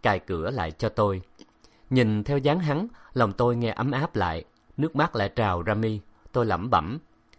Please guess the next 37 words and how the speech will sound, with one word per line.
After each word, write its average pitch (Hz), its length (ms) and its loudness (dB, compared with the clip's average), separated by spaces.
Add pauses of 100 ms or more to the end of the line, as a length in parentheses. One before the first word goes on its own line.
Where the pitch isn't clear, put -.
(320)
"Hạo 110 220 0
Hạo, 101 380 -2 (460)
tôi 95 120 2
thích - 240 -4
anh, 117 260 2 (420)
thích 214 200 0
anh 139 180 2
thật - 280 0
tình." 95 260 0 (1200)
Trung 120 200 2
đang 110 340 2
dạy 92 140 2
học 107 220 -2
về 90 280 2 (260)
là 110 160 2
vào 104 220 6
ngay 113 200 2
phòng 98 280 2
tôi 110 360 2
trong 117 140 2
lúc 160 200 -2
tôi 117 140 4
đang 104 280 0
sắp - 240 -2
sửa 98 120 0
quần 95 240 2
áo. 101 340 -2 (640)
Chiếc 202 180 0
vali 127 280 4
nhỏ 95 420 0
cũ 95 180 2
rách 156 200 -2
của 104 120 0
tôi 107 300 2
đặt 92 240 -4
trên 107 180 0
bàn. 85 280 0